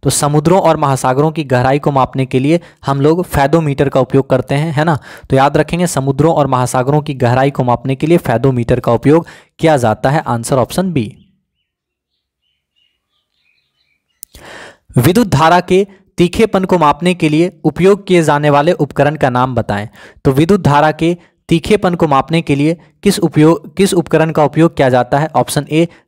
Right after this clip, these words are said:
ग्रेवोमीटर, ऑप्शन बी इलेक्ट्रोमीटर, ऑप्शन सी galvanometer, ऑप्शन डी डायनेमोमीटर।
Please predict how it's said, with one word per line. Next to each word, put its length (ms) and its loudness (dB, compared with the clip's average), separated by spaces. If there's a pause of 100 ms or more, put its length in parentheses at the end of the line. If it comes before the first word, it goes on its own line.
ग्रेवोमीटर, 760 0
ऑप्शन 340 -2
बी 320 -6
इलेक्ट्रोमीटर, 760 0
ऑप्शन 280 -2
सी 360 -2
galvanometer, 640 0
ऑप्शन 400 -4
डी 180 0 (340)
डायनेमोमीटर। 800 0